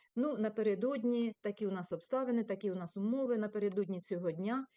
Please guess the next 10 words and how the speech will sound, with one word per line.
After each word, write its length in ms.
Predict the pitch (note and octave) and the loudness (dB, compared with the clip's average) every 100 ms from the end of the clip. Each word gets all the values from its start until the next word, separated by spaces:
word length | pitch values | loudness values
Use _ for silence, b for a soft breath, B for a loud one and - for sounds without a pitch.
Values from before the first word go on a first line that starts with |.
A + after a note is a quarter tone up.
| b b _ | b b _
ми 200 | G3+ G#3+ | 0 4
вирішили 420 | G3+ G3 G3+ G3 | 4 2 0 -2
сьогодні 320 | F#3+ G3 F#3+ F3+ | -2 -2 -2 -4
провести 440 | F#3+ F#3+ F3+ F3+ - | -2 0 0 -2 -2
такі 220 | G3 F#3 | -4 0
невеличкі 760 | G3+ A3 A#3+ G3+ - - E3+ E3 | 2 6 6 4 -2 -4 -2 0
онлайн-історичні 920 | G3+ G3+ G3+ F3 F3 - F#3 F3+ F3 | 0 0 0 -4 -6 -4 -4 -4 -6
читання 640 | E3+ F3 - C4 C#4+ C#4 B3 | -4 -6 -2 -2 0 0 0
за 200 | B3 C4 | 2 2
участю, 520 | B3 B3+ B3 A#3+ | 4 2 2 0